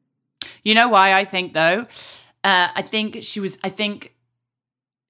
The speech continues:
Tamra, essentially Tamra's been rumbled. Essentially everybody's fucking sat down, taken a minute and talked to each other.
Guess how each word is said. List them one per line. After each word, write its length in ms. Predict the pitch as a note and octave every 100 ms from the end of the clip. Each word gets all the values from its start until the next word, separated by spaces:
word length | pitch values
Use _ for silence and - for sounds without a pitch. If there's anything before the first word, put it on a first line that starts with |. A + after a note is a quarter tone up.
| _
Tamra, 440 | - A#3 B3+ C4 -
essentially 500 | - E4 D#4 - G#3
Tamra's 420 | - F3+ F3 D#3
been 200 | D#3 D3+
rumbled. 520 | C#3+ C#3 B2+ D#2 - _ _ _
Essentially 520 | F#3 A3 A3+ A3 A3
everybody's 500 | G3+ G#3+ B3+ A#3+ A3+
fucking 340 | - A3+ G3 F3+
sat 240 | - F3+
down, 320 | F3+ E3+ D#3 D3
taken 320 | F3+ F3 E3+
a 40 |
minute 260 | D#3+ D#3 C#3+
and 100 | D#3
talked 300 | - F#3 -
to 80 | E3+
each 180 | D3+ D3+
other. 240 | C#3 B2